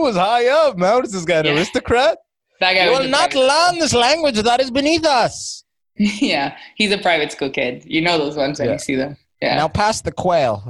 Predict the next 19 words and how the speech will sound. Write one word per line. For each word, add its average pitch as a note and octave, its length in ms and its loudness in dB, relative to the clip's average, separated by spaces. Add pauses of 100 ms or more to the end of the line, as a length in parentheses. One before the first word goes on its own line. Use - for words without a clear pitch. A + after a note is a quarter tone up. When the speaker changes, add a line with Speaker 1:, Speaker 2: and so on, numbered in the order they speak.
(120)
Speaker 1:
right? B2+ 200 0
They'd B2+ 220 -4
just - 80 -10
be - 80 -6 (100)
eating B2 160 -4
Speaker 2:
<laughs> - 120 -4
Speaker 1:
quail A#2+ 240 2
Speaker 2:
Yeah. B2 100 2
Speaker 1:
all B2 80 0
the B2+ 100 -4
time, C3 480 -4 (160)
Speaker 2:
Like - 0 -
Speaker 1:
talking D#3 200 0
shit A#2 100 -12
Speaker 2:
Fresh F3+ 220 0
Speaker 1:
about A2+ 100 -6
Speaker 2:
Prince, D#3 340 0
but D#3 100 -2
Nigerians. D3+ 800 -2